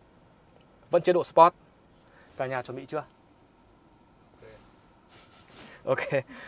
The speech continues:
Speaker 1: <laughs> Rồi, trên xe của chúng tôi đang có một người, ờ, phụ nữ trẻ trung và xinh đẹp, cho nên là cô ấy không thích, ờ, tăng tốc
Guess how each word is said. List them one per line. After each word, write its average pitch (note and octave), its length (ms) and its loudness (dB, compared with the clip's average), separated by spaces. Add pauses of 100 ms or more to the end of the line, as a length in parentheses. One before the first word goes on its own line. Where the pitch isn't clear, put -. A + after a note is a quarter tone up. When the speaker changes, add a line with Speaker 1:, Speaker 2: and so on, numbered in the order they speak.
(300)
Speaker 1:
<laughs> G3+ 440 -18
Rồi, C3+ 200 4
trên D#3+ 120 0
xe E3 180 4
của C#3 120 -2
chúng D#3 120 -6
tôi D#3+ 120 4
đang D3+ 140 4
có D3 100 2
một D3 180 -6
người, B2+ 260 2
ờ, A#2 340 0 (800)
phụ D#3 140 -8
nữ F3 300 0 (500)
trẻ B2 200 -4
trung D3 140 -6
và B2 80 -6
xinh C#3+ 160 -10
đẹp, B2 160 0
cho C#3+ 60 -8
nên C3+ 120 -4
là A#2+ 180 -4
cô C3 160 -4
ấy C3+ 80 -4
không C#3+ 260 -10
thích, - 120 -10 (160)
ờ, C3 180 -6
tăng C3 180 -8
tốc F3 160 -2